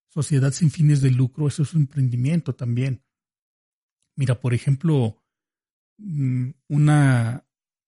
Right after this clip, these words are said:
una vez iba yo caminando por la calle y se me acercó una persona ya pues de la tercera edad vendiendo galletas. Me vendía un paquete de galletas,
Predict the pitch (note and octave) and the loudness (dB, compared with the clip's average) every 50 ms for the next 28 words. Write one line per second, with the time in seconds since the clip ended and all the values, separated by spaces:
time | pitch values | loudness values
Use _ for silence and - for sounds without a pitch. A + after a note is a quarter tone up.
0 | _ - G3+ F#3 F#3+ F3+ F3 D#3 F#3+ F3 F3 E3+ E3+ - - E3 D3+ C#3+ C#3 C#3 | _ -4 -2 0 2 2 2 2 2 4 4 2 2 2 2 2 4 4 4 4
1 | D3+ D#3+ D3+ - D3+ C3+ B2 B2 - - C3+ B2 A#2+ A#2+ A#2 - _ _ _ _ | 4 2 2 0 0 0 0 0 -2 -4 -4 -4 -4 -6 -8 -12 _ _ _ _
2 | _ _ _ _ _ _ _ _ _ _ _ _ _ _ _ _ - E3+ - - | _ _ _ _ _ _ _ _ _ _ _ _ _ _ _ _ -10 -6 -2 0
3 | D3+ D3 C#3 C3 - - D3 C3 B2+ - - D3+ D3+ D#3 D#3 D#3 D3+ D3+ D#3 D#3 | 2 4 4 2 2 0 -2 -4 -4 -4 -4 -2 0 2 2 4 4 4 2 2
4 | C#3+ - - C3+ B2+ - - D#3 C#3+ D3+ D3+ C#3+ C#3 C#3 C3+ - - D#3+ C#3+ C#3+ | 0 -2 -4 -6 -6 -4 -2 -2 0 0 2 2 0 0 -2 -2 -2 0 2 2
5 | C3+ B2+ B2 - - C3 A#2+ - C#3+ C3+ C3+ C#3+ C#3 C3 C3 B2+ C3 - _ _ | 2 2 0 -2 -4 -8 -6 -4 -4 -4 -2 -2 -2 -2 -2 -2 -4 -6 _ _
6 | _ _ _ _ _ _ _ _ _ - C3 B2+ B2+ B2+ B2+ A#2 C3 C3 C3 C#3 | _ _ _ _ _ _ _ _ _ -6 -2 0 2 2 2 2 2 4 4 4
7 | C3 C#3+ C#3 C3+ C3 B2 A#2+ A#2 B2 A#2+ B2 F3 G#3 - _ E3 D3 - - - | 4 4 4 2 2 2 0 0 0 0 0 0 -2 -2 _ -8 -8 -8 -10 -14
8 | - _ F#3+ E3 C#3+ C3+ C3+ B2+ B2 B2+ B2+ B2 C3 C#3+ D3 D3+ D3+ D3 C#3+ - | -20 _ _ -6 -4 -2 -2 0 0 0 0 2 2 2 2 2 2 0 0 -2
9 | D#3 C3 - D3 - D#3+ D3 C#3+ C3 B2 B2 C3 C3 C3 - D3+ C#3 - - | -4 -6 -8 -6 -4 -2 -2 0 0 0 0 0 -2 -2 -4 -6 -8 -8 -10